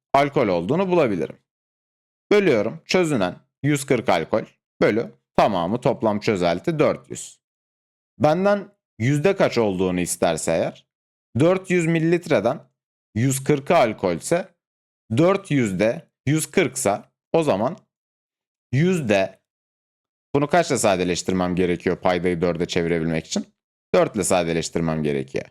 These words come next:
O yüzden üst tarafı da yine aynı şekilde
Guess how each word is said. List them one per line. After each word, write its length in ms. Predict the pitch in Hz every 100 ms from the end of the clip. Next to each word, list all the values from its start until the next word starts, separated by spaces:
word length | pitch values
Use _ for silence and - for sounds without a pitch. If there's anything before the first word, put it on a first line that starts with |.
| _ _ _ -
O 100 | 185
yüzden 320 | 131 190 196 -
üst 220 | 190 -
tarafı 320 | - 135 110 98
da 60 |
yine 160 | 95 120
aynı 180 | 101 85
şekilde 460 | 85 - 170 208